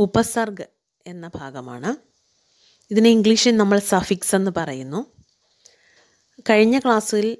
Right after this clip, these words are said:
ഞാൻ ഉപസർഗ് ചെയ്തിട്ടുണ്ടായിരുന്നു. ഈ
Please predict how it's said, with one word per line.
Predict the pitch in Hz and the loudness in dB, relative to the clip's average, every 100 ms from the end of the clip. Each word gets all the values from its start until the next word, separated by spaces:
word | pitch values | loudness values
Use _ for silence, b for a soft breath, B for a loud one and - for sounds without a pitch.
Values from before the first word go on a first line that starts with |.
| - 190 | -10 -6
ഞാൻ | 190 190 _ - | -6 -8 _ -4
ഉപസർഗ് | 180 190 208 202 202 196 | 0 0 0 0 -2 -2
ചെയ്തിട്ടുണ്ടായിരുന്നു. | 175 165 160 151 139 131 135 135 220 - _ _ _ _ _ _ _ _ _ _ _ _ _ _ _ _ | -6 -8 -10 -10 -8 -10 -10 -10 -12 -12 _ _ _ _ _ _ _ _ _ _ _ _ _ _ _ _
ഈ | - | 0